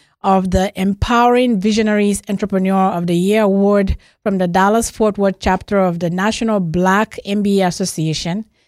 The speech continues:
and has been featured in Forbes, Black Enterprise, Beauty Independent, and Birdie.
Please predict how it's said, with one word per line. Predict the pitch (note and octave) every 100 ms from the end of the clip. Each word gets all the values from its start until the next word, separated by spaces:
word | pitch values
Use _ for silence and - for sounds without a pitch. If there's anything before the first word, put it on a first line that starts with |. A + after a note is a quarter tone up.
| _ -
and | F#3
has | G3+ G3
been | F#3+ F3+
featured | - B3 A3+ A#3+ A3
in | F#3
Forbes, | E3 - G#3+ G#3+ G3+ - - - _ _ -
Black | G3 A3 A3+
Enterprise, | A#3 A3 G3+ G#3+ G3 F#3+ F#3 F#3 - - _ _ -
Beauty | A#3+ B3
Independent, | A#3 A3+ A3 - G#3 G3 G3
and | - F3
Birdie. | E3+ F3 D#3+ D3+